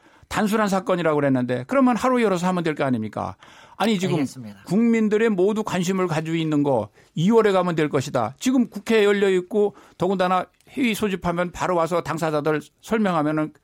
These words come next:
Speaker 1: 클리어 될 거고 그러면 정부도 깨끗할 거 아닙니까?
Speaker 2: 알겠습니다.
Speaker 1: 그다음에 이것을 무슨 공세다 뭐다 하고 정치적으로 자꾸 해석하는 자체가 전 더 문제라고 생각합니다. 궁금한 거 있으면 우리 상시 국회 아닙니까? 그 전에 이제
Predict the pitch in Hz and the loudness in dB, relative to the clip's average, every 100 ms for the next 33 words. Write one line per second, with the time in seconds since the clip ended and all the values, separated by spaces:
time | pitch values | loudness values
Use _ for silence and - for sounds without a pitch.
0 | _ - 262 214 160 139 135 117 - 269 | _ -2 0 2 0 -2 -4 -4 -2 -2
1 | 233 196 202 - 202 202 160 165 139 120 | 0 -2 -4 -6 -10 -8 -6 -4 -4 -4
2 | 165 107 127 - 113 98 - - 160 170 | -4 -4 -6 -12 -14 -16 -12 -4 -2 0
3 | 151 185 160 160 110 - - - - 165 | 0 0 0 0 -4 -10 -20 -14 -6 0
4 | 196 180 214 196 170 175 196 - 139 202 | 0 2 0 -2 -2 -4 -4 -2 -2 0
5 | 196 185 175 165 160 160 160 156 160 165 | 0 0 0 0 0 0 -2 -4 -4 -6
6 | - 170 226 240 226 196 196 - - 151 | -2 -4 -2 -2 0 0 -4 -6 -10 -6
7 | 185 190 196 180 180 156 143 160 151 151 | -6 -4 -6 -4 -4 -4 -4 -2 -2 -2
8 | 143 143 147 131 123 110 113 104 104 98 | -2 0 0 0 0 -2 -4 -6 -6 -6
9 | 104 - - - - - 262 277 247 220 | -8 -10 -20 -20 -20 -2 0 2 2 2
10 | 202 208 196 180 220 240 254 214 185 190 | 0 -2 -2 -2 -2 0 -2 -2 -4 -2
11 | 180 160 165 151 123 123 113 - _ _ | -2 -4 -4 -4 -2 -4 -8 -14 _ _
12 | _ _ _ _ - 233 208 - _ _ | _ _ _ _ -4 0 0 -2 _ _
13 | _ _ 180 220 196 180 | _ _ 0 2 0 2